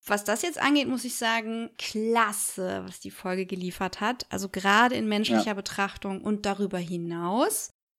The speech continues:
Speaker 1: Was ist also menschlich passiert? Freundschaften, Drama, Verlust,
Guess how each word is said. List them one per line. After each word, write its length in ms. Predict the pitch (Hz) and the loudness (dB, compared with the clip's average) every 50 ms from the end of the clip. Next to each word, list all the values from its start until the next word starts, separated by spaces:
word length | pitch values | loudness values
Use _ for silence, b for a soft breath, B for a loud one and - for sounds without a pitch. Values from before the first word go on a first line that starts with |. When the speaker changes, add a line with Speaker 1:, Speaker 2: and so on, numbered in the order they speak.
| _ _ | _ _
Speaker 1:
Was 200 | - 214 214 226 | 0 0 2 2
ist 140 | 214 - - | 0 0 2
also 360 | - 202 202 196 196 196 185 | 2 2 2 2 2 -2 -2
menschlich 480 | 185 185 185 220 214 - 254 254 - | 0 0 0 0 0 0 -2 -4 -4
passiert? 800 | - - 254 240 - - 262 254 269 254 262 254 262 - - - - _ _ _ _ _ _ | -4 -4 -2 -2 -2 -2 0 0 0 0 0 -2 -6 -10 -10 -10 -14 _ _ _ _ _ _
Freundschaften, 1120 | - - - - - 202 202 208 208 - - 208 202 202 - - - 196 185 185 190 190 - - _ | -20 -20 -20 -4 0 2 2 2 2 2 4 4 2 2 0 -6 -4 -2 -2 -2 -2 -6 -8 -10 _
Drama, 840 | - 220 208 220 220 220 220 214 214 208 196 190 190 190 190 196 B B B B B B B | -8 -6 -2 2 4 4 6 4 4 4 2 4 2 2 0 0 B B B B B B B
Verlust, 1000 | - - - 240 240 247 247 247 247 240 240 - - - - - - - - | -8 0 2 4 6 8 8 8 8 8 6 4 2 2 0 -2 -4 -6 -6